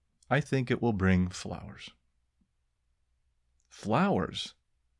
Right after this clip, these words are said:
Why flowers? "Because I am planting flowers." I thought that was a good message. I really did. Deep down, despite our human predications towards pessimism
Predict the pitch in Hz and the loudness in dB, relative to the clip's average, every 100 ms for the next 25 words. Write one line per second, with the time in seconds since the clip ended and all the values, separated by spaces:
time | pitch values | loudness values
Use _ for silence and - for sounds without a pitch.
0 | _ _ _ _ _ 110 101 185 226 - | _ _ _ _ _ 0 2 2 0 -4
1 | - 90 156 247 113 - - - _ _ | -8 -4 -2 -2 -4 -6 -18 -20 _ _
2 | _ _ _ _ _ _ _ _ _ _ | _ _ _ _ _ _ _ _ _ _
3 | _ _ _ _ 147 - 139 104 - - | _ _ _ _ -6 -2 -2 -2 -10 -18
4 | _ _ _ _ _ _ _ _ _ - | _ _ _ _ _ _ _ _ _ 2
5 | 104 101 - 92 90 101 87 - 92 62 | 4 4 4 2 2 0 -4 -8 -12 -12
6 | - - - - _ _ _ _ _ _ | -14 -20 -20 -20 _ _ _ _ _ _
7 | _ _ _ _ _ _ _ _ _ _ | _ _ _ _ _ _ _ _ _ _
8 | _ - _ _ _ _ _ _ _ _ | _ -20 _ _ _ _ _ _ _ _
9 | - 127 185 202 180 131 117 95 104 95 | -8 -2 0 2 2 2 2 2 4 4
10 | 92 95 - 67 - - - - _ _ | 4 2 -4 -10 -12 -16 -20 -20 _ _
11 | _ _ 117 120 147 143 110 95 90 101 | _ _ 0 2 2 2 2 0 0 0
12 | 139 196 - 113 113 101 95 - - 113 | 2 2 2 2 4 4 2 -2 2 2
13 | 110 107 101 95 127 131 127 117 - 104 | 2 2 0 0 0 0 0 0 0 0
14 | 98 - 98 - 95 95 - - 107 104 | 0 -2 -2 -2 0 -2 -2 -4 0 0
15 | 98 - - 104 98 117 117 - 127 | -2 -6 -6 -4 -2 -4 -4 -6 -12